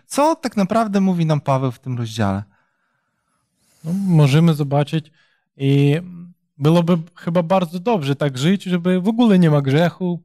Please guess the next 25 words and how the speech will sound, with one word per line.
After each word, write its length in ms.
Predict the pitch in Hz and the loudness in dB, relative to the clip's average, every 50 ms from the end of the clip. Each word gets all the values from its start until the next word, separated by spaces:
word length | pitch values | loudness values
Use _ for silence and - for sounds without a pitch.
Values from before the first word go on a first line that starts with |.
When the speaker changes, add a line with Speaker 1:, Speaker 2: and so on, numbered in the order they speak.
| _ _ _ | _ _ _
Speaker 1:
Mhm. 160 | 131 131 160 | _ -14 -6
Speaker 2:
nie 80 | 151 151 | -2 0
ma 140 | 160 165 156 | 0 0 0
takiego 360 | - 156 - 165 151 151 151 | -2 -4 -4 -4 -4 -4 -4
pojęcia, 760 | - - 156 160 170 180 185 180 - 185 180 175 175 175 156 | -2 0 2 2 4 2 2 2 0 0 0 2 2 0 -2
takich 400 | - - 143 - - 147 135 - | -2 -6 -8 -6 -6 -6 -6 -6
spraw 380 | - - - 151 160 175 170 147 139 - _ _ 156 156 156 156 | -10 -6 -2 0 0 0 0 -2 -6 -14 _ _ -12 -8 -8 -6
i 420 | 151 147 147 147 147 147 147 143 143 _ _ | -4 -2 -2 -2 -2 -2 -2 -4 -6 _ _
to 120 | - 151 | -10 -8
było 300 | 151 147 165 160 165 156 | -4 -2 0 2 2 0
chyba 260 | - - 160 156 156 | 0 -2 -2 -2 -2
super, 400 | 139 - 196 147 - 139 131 131 | -2 -2 -4 -2 -2 -2 -2 0
ale 300 | 131 127 131 135 139 139 | 0 0 0 0 0 0
jak 160 | 139 139 - | 0 -2 -2
czytamy 400 | - - - - 147 147 147 147 | -6 -12 -10 -6 -2 0 0 0
Biblię, 400 | 143 143 156 147 147 151 151 147 | 2 0 0 0 2 0 0 0
to 120 | 143 - 160 | 0 -2 0
nie 160 | 175 180 170 | 2 2 2
ma 220 | 151 139 127 117 110 - _ _ _ _ _ _ _ _ _ _ | 2 0 -2 -4 -6 -10 _ _ _ _ _ _ _ _ _ _
takiej 260 | - 147 143 - 160 135 | -6 -6 -2 -2 -2 -2
sytuacji 800 | - 147 139 - 147 147 143 143 139 - - 160 160 156 151 147 - - - - _ _ _ _ _ _ _ _ | -2 -2 -2 0 0 0 2 0 0 -2 -2 -2 0 0 0 0 -2 -6 -14 -20 _ _ _ _ _ _ _ _
w 20 | - | -4
naszym 300 | 147 147 - - 151 139 | -2 -2 0 0 0 0
życiu 440 | 131 147 151 151 - 170 170 180 226 | 2 0 0 0 0 -2 -2 -2 -2
i 480 | 220 175 160 156 160 156 156 156 156 156 | -2 0 0 2 2 0 0 0 -2 -4